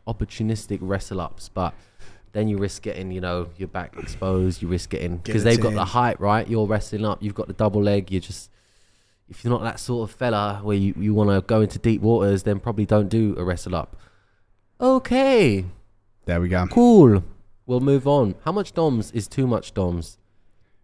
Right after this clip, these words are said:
Speaker 2: Um, where it's just excruciating to do any, everything. So, like, let's say what, how you're gonna get doms is if you're new to, new to training, or if you do a new exercise.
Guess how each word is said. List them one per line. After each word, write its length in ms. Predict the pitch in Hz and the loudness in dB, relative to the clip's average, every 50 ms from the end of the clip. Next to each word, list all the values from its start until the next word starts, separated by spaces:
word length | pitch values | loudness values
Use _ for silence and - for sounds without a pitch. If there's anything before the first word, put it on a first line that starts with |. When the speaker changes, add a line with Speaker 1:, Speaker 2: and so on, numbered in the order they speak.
| _ _ _ _ _ _ _ _ _ - | _ _ _ _ _ _ _ _ _ 2
Speaker 2:
Um, 1200 | 139 139 135 135 135 135 131 131 131 127 127 131 131 127 127 127 123 123 123 120 120 117 117 - - - _ _ _ _ _ _ _ _ _ _ _ _ _ _ _ _ _ - | 4 6 8 8 8 8 8 8 8 8 8 8 8 8 8 8 8 8 8 8 6 6 4 2 -2 -10 _ _ _ _ _ _ _ _ _ _ _ _ _ _ _ _ _ 0
where 160 | 117 113 107 | 2 2 4
it's 120 | 104 - | 4 2
just 140 | 113 101 - | 2 0 0
excruciating 960 | 104 107 - 104 - - - - 113 110 117 110 - - 110 101 95 98 98 | -2 -2 0 0 2 2 2 2 2 4 4 4 4 2 2 2 2 0 0
to 80 | 95 95 | 0 0
do 140 | 95 92 90 | 0 0 0
any, 180 | 92 98 92 - - - | 0 -2 -2 -4 -6 -6
everything. 420 | 104 95 98 92 - 87 80 78 - - - - - - | -4 -2 -2 -2 -2 -4 -6 -6 -8 -12 -16 -18 -10 -2
So, 120 | - - | 2 6
like, 140 | 147 143 135 | 6 8 8
let's 160 | 143 165 - | 8 6 8
say 200 | - 180 165 147 131 | 8 8 8 8 6
what, 260 | 131 135 147 151 110 | 4 4 4 4 4
how 180 | 104 123 147 160 | 4 4 6 8
you're 120 | 160 151 | 8 8
gonna 140 | 151 147 143 | 6 6 6
get 140 | 139 123 117 | 4 4 4
doms 340 | 135 123 127 139 147 123 | 6 6 6 6 6 4
is 140 | 131 123 113 | 2 2 0
if 120 | 117 - - | 2 2 4
you're 220 | 139 131 120 117 | 4 4 6 4
new 320 | 110 117 123 131 139 143 131 | 4 4 6 8 8 6 6
to, 200 | - 127 123 - - - | 4 2 -2 -4 -4 0
new 220 | - 131 139 139 127 | 4 6 6 6 6
to 120 | - 120 | 4 2
training, 500 | - - 143 131 127 131 131 139 139 - - - - - _ _ _ _ - | 4 6 6 6 6 6 6 4 4 2 -2 -10 -20 -20 _ _ _ _ -4
or 60 | 110 | 0
if 60 | 104 | 2
you 60 | 110 | 4
do 80 | 113 113 | 6 6
a 40 | 110 | 6
new 220 | 113 123 127 123 | 8 8 8 8
exercise. 760 | 117 120 - - - - 131 120 120 123 123 120 - - | 6 6 2 2 4 6 6 8 8 8 8 6 4 0